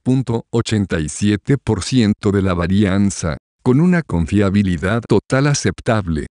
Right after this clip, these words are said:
igual a cero punto setenta y uno. Las dimensiones se refieren a uno, la influencia del heterosexismo, igual a cero punto ochenta y cuatro, y dos, sentimientos negativos,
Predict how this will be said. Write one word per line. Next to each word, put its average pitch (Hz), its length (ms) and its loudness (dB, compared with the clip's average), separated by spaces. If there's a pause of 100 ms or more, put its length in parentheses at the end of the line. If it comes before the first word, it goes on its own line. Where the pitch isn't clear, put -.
igual 110 400 2
a 104 60 -2
cero 160 440 0
punto 127 320 0
setenta 87 500 -2
y 92 120 0
uno. 65 300 -2 (200)
Las 104 300 4
dimensiones 104 800 0
se - 180 -2
refieren 135 480 0
a 95 60 2
uno, 76 320 0 (240)
la 120 140 4
influencia 117 720 2
del 95 200 0
heterosexismo, 85 1120 -4 (240)
igual 110 340 2
a 107 80 0
cero 160 400 0
punto 127 540 0
ochenta 107 460 -2
y 90 120 0
cuatro, 104 480 -2 (180)
y 123 120 4
dos, 113 460 0 (220)
sentimientos 113 1000 2
negativos, 101 920 0